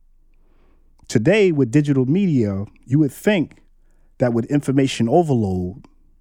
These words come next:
that we have the same choices or the same controls. Now, if you're consciously not thinking or looking in,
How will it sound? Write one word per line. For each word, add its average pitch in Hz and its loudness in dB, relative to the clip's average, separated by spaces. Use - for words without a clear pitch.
that 107 0
we 113 0
have 113 -2
the 104 -6
same 113 -2
choices 127 -4
or 95 -4
the 92 -8
same 113 -4
controls. - -6
Now, 117 2
if 110 -4
you're 127 4
consciously 190 0
not 123 -2
thinking 127 -2
or 107 -4
looking 131 -2
in, 107 -2